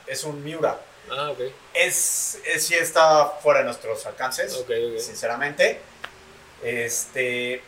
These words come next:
Speaker 1: pues, ¿qué nos gustaría? Por ejemplo, un De Tomaso, eh, podría ser un Ford G T, que últimamente han subido mucho de
Speaker 2: Han subido
Speaker 1: precio,
Speaker 2: mucho de
Speaker 1: entonces,
Speaker 2: precio.
Speaker 1: esa es la cosa, hay uno en León vendiéndose, de hecho.
Speaker 2: Sí, un rojo.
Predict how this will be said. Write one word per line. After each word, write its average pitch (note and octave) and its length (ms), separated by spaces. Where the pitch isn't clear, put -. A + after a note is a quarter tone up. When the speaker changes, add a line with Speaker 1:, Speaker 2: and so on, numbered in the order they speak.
Speaker 1:
pues, - 120
¿qué F#3 100
nos F#3 180
gustaría? D#3+ 460
Por D3+ 100
ejemplo, D#3+ 200
un D#3+ 100
De B2 100
Tomaso, D#3 760
eh, B2+ 380
podría D#3 340
ser D#3+ 200
un D#3 140
Ford E3 300
G D#3 160
T, E3+ 220
que D3 120
últimamente D3 360
han - 80
subido C#3+ 220
mucho D3 240
de C#3 80
Speaker 2:
Han C#3 60
subido C#3+ 280
Speaker 1:
precio, C#3 120
Speaker 2:
mucho D3+ 180
de C3+ 40
Speaker 1:
entonces, - 520
Speaker 2:
precio. - 140
Speaker 1:
esa - 180
es B2 40
la B2 140
cosa, C#3+ 280
hay B2+ 120
uno C3+ 100
en A#2+ 80
León A#2+ 260
vendiéndose, B2+ 480
de A2+ 120
hecho. - 100
Speaker 2:
Sí, C#3+ 220
un C3+ 340
rojo. D3 320